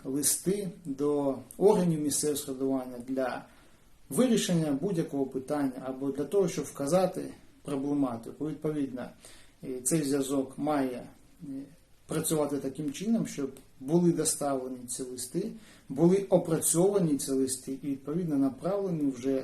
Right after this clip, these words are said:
до тих людей, які їх направляли для отримання тієї інформації, яка була зазначена в даних листах. Ось тому, шановні глядачі, ми з вами розібрали дуже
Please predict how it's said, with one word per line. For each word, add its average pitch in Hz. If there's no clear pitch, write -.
до 131
тих 165
людей, 147
які 160
їх 139
направляли 135
для 127
отримання 165
тієї 175
інформації, 143
яка 131
була 127
зазначена 139
в 117
даних 139
листах. -
Ось 170
тому, 180
шановні 165
глядачі, 135
ми 160
з 156
вами 147
розібрали 139
дуже 143